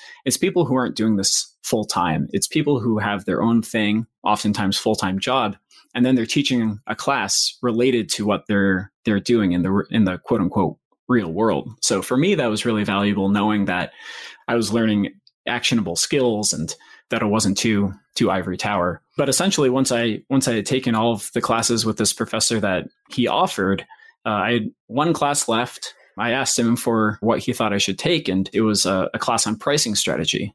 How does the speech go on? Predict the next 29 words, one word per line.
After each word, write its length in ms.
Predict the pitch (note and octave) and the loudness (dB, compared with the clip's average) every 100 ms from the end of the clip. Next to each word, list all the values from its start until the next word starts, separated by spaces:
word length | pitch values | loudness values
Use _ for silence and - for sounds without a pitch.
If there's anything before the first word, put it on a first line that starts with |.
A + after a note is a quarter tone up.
| _ | _
taught 300 | - A2 - | -4 -4 -2
by 380 | G2 F#2 F2+ - - | -2 0 -2 -8 -4
Tim 220 | - G2 | 0 2
Smith, 560 | - B2 A2 F2 - - - - - - | 2 2 2 0 -8 -14 -18 -16 -8 0
who, 380 | G#2+ G2 G2 - - | 2 2 -2 -8 -2
like 360 | A2 G2+ - _ _ | 0 0 -6 _ _
these 240 | A2+ A2+ A#2 | 0 2 2
other 200 | G#2+ G2+ | 2 2
examples, 460 | G2 G#2 - G2 | 2 0 0 0
was 120 | G#2+ G2+ | 0 0
an 100 | F#2+ | 0
adjunct 340 | G2+ G#2+ G#2 | 0 0 0
professor. 500 | F#2+ - A#2+ F2+ F2 | -2 -2 0 0 -2
He 380 | - A2 G#2 - _ - | 0 0 0 -4 _ -6
had 120 | A2 | 0
been 140 | B2 | 2
doing 460 | B2 C3 B2 A#2 A#2 | 4 4 4 0 0
independent 500 | D3+ C#3+ C#3+ C#3 C3 | 2 2 2 2 2
consulting 720 | C3+ - A#2 A2+ B2+ C3 C3+ - | 2 2 0 0 0 0 -2 -2
via 180 | B2 A2+ | -2 0
his 160 | A2 | -2
company 380 | - A#2+ A2+ A2+ | 0 -2 0 0
Wiglaff 580 | G#2+ B2 A2+ A2+ A2 - | 0 0 0 0 -2 -6
Pricing 440 | A#2+ A#2 B2 B2 | -2 -2 0 -2
for, 400 | A#2+ A#2 G#2+ G#2 - | 0 0 2 0 -2
for 160 | - | -2
about 260 | A2 G#2+ - | 0 0 -2
ten 220 | A2 G#2 | -2 2
years. 500 | A2+ A#2+ C#3 C#3 | 2 2 2 0